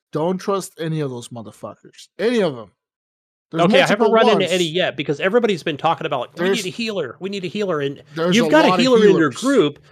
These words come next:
Speaker 2: but they're not qualified to take a worm out of your brain or
Speaker 1: There's a lot of healers, and a lot of these healers are bullshit.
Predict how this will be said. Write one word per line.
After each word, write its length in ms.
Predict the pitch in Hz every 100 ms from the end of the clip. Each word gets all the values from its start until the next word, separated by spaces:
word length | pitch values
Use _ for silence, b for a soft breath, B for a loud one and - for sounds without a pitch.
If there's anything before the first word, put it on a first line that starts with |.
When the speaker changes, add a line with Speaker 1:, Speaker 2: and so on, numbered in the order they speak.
| b -
Speaker 2:
but 140 | 175
they're 100 | 190
not 200 | 185 175
qualified 680 | - 185 185 160 - 143 135
to 80 | -
take 260 | - 160 143
a 40 |
worm 320 | 120 143 147
out 140 | 127 120
of 60 |
your 100 | 117
brain 360 | 110 120 123 123
or 40 |
Speaker 1:
There's 220 | 190 202 185
a 40 |
lot 380 | 156 165 175 175
of 60 |
healers, 580 | 160 185 180 156 147 139
and 80 | 139
a 40 | 143
lot 160 | 165
of 60 | 175
these 140 | 170
healers 320 | - 165 160 143
are 100 | 120
bullshit. 580 | 120 160 170 - 117